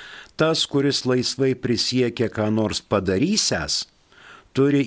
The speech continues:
ypatingą religijos pareigą įvykdyti tai, ką buvo patvirtinęs priesaika.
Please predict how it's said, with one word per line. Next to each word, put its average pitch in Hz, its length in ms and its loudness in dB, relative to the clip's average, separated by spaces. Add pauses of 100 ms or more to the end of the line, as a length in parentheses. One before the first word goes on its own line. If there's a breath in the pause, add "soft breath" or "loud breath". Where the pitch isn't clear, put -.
ypatingą 143 1000 0
religijos 110 840 0
pareigą 110 840 0 (280 loud breath)
įvykdyti 127 1000 -2
tai, 180 420 0 (280 loud breath)
ką 143 280 0
buvo 113 420 0
patvirtinęs 110 1200 -2 (240 soft breath)
priesaika. - 880 -2